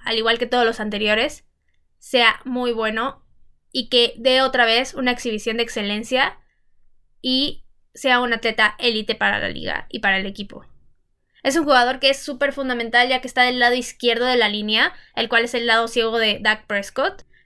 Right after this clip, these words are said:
pero también es un jugador que puede abrirle huecos a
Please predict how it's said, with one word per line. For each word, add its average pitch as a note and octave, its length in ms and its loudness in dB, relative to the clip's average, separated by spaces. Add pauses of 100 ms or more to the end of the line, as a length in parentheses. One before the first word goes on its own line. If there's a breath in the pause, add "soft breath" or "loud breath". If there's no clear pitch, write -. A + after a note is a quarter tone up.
pero C4+ 200 6
también C#4+ 560 0 (560)
es B3+ 340 -4
un C#4 140 -2
jugador B3 480 2
que A#3+ 80 -4
puede A#3+ 180 2
abrirle A#3 320 0
huecos A3+ 340 -2
a - 360 -2